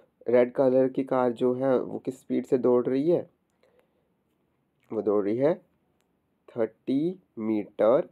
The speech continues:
per second की स्पीड से, ठीक है। और ग्रे कलर की कार किससे हो रही है, ट्वेंटी meter per second की स्पीड से। तो ये यूनिट किसकी है, meter per second, लेकिन ये डायरेक्शन नहीं बता रहे हैं किस डायरेक्शन में, वो तो एरो बताया गया है,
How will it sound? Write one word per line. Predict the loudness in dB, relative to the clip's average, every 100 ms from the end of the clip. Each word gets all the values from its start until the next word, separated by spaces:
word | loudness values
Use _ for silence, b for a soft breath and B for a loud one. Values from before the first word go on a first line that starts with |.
| _ _ _ _
per | 2 2 0
second | -8 -12 -10 -8
की |
स्पीड | -12 -8 -8 -8
से, | -8 -10 -10 _ _ _
ठीक | -8 -6
है। | -6 -4
और | -4 -2
ग्रे | -2 -2
कलर | 0 -2
की | -4 -6
कार | -4 -4
किससे | -6 -8 0 2
हो | 2
रही | 2
है, | -2
ट्वेंटी | -2 -6 -6 -8
meter | -6 -6 -6
per |
second | -8 -12 -20
की | -20 b b b b _
स्पीड | -14 -10
से। | -8
तो | -4
ये | -2 -2 -2
यूनिट | -2 -2
किसकी | -6 -14 -4
है, | -2
meter | -2 -4 -6
per | -6
second, | -6 -6 -4
लेकिन | -4 0 2
ये |
डायरेक्शन | 2 -2 -4 -4
नहीं | -2 -2
बता | -4 -4 -6
रहे | -6 -8
हैं | -10 -16 B B _
किस | -6
डायरेक्शन | 0 -2 -2 -4
में, | -2
वो | -2
तो | -6 -2
एरो | 0 2 0 -2 _ -6
बताया | -4 -4 -6 -6
गया | -6 -4
है, | -6